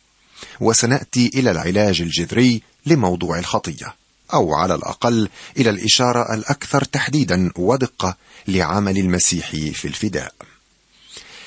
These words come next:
كلمة كفارة تعني تغطية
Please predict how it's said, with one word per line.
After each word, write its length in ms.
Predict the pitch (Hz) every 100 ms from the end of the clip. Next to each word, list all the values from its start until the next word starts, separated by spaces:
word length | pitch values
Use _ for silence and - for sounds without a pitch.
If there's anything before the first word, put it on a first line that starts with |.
| - -
كلمة 300 | 202 185 180 -
كفارة 600 | 85 - 135 131 127 127 -
تعني 420 | 127 123 120 120
تغطية 600 | - 98 78 82 65